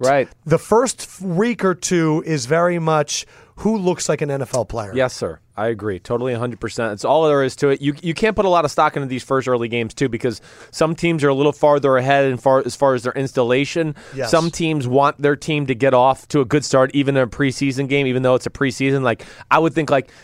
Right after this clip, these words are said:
Speaker 1: you know, new coaches, new coaches game plan for the first preseason game 'cause they're like, "Well, it's my new era. I wanna get the fans believing, the teams believing in the new head coach.
Speaker 2: Mm.
Speaker 1: I'm gonna throw in a few little game plan plays for week one of the preseason
Speaker 2: So
Speaker 1: just
Speaker 2: stupid.
Speaker 1: to change the vibe." It's not horrible.
Speaker 2: Right.
Speaker 1: I understand it. You're framing the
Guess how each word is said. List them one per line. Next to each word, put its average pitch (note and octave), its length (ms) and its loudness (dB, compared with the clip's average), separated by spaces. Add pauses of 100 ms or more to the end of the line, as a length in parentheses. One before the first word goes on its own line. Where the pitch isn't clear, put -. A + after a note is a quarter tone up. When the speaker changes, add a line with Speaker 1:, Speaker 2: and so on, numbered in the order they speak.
Speaker 1:
you F3+ 80 2
know, F3 80 4
new F3 220 2
coaches, C#3 580 0
new F3+ 160 2
coaches E3 420 2
game C3+ 240 0
plan G#2 280 0
for A#2 100 -2
the G#2 60 2
first A#2 260 0
preseason G#2+ 460 0
game F2 180 -4
'cause G2 140 -8
they're F2+ 100 -8
like, E2+ 140 -10
"Well, A2 160 -4
it's - 100 -16
my G2 80 -8
new A2+ 240 -2
era. A2+ 320 2 (240)
I G#2+ 60 -4
wanna B2 160 -2
get A#2 140 -6
the - 40 -12
fans C3 340 -4
believing, A#2 420 -6
the G2 60 -6
teams D3 360 -2
believing A#2+ 340 0
in A2 80 0
the G#2 80 -2
new B2+ 160 0
head A#2+ 240 0
coach. C3+ 320 2
Speaker 2:
Mm. C3 60 -12 (200)
Speaker 1:
I'm E3 80 4
gonna F#3 120 2
throw E3 220 2
in D#3 40 0
a B2+ 60 0
few F3 200 0
little D3 180 2
game D#3 320 -2
plan A#2 340 -4
plays A2+ 500 0 (260)
for C#3+ 200 2
week D3+ 240 -2
one D3 120 2
of C3 60 -2
the A#2 60 -4
preseason C#3 640 0
Speaker 2:
So C#3 240 -4
Speaker 1:
just - 160 -8
Speaker 2:
stupid. G3+ 240 0
Speaker 1:
to G3+ 80 2
change F#3 340 0
the E3 80 4
vibe." D#3 320 4
It's G#3 140 0
not F4 140 4
horrible. D3+ 520 4
Speaker 2:
Right. F3+ 220 6
Speaker 1:
I - 20 4
understand A3+ 380 2
it. F#3+ 80 0
You're G#3 100 4
framing A#3 520 2
the G#3 140 2